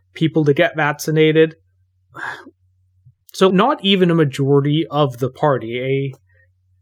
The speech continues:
a, at best, like, a mid-sized minority of the party on some of that stuff, but there's been a real problem of the tail wagging the dog in a lot of cases with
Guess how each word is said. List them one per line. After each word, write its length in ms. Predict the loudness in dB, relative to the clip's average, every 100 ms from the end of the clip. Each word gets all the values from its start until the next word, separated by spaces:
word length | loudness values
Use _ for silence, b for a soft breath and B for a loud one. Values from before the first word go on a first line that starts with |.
| _ _ B B B B B
a, 40 |
at 180 | -4 -2
best, 260 | 0 0 2
like, 140 | 2
a 60 | 2
mid-sized 600 | 2 2 2 0 0 0
minority 680 | -2 -4 -4 -2 0 0 -2
of 160 | -4
the 80 | -6
party 540 | -2 0 0 -2 -6 _ b b b b b -2
on 240 | 0 0
some 180 | 0 0
of 60 |
that 200 | 0 0
stuff, 360 | -2 0 0 0 -2
but 260 | -2 -2 -8 B B _ _ _ _ _ _ _ _ _ _ _ -14
there's 560 | -4 4 4 4 0 -4
been 240 | 0 2
a 100 | 4
real 720 | 2 2 0 2 2 2 2 -2
problem 560 | -2 0 0 0 0
of 220 | 0 -2 -6 -2
the 100 | -2
tail 420 | 0 2 2 4
wagging 360 | 2 2 0
the 80 | -2
dog 560 | -2 0 2 0 -2 -8 -20 b b b _
in 120 | -2
a 80 | 0
lot 340 | 2 2 0 -2
of 100 | -2
cases 440 | 0 0 -2 -6
with 320 | -4 -4 -4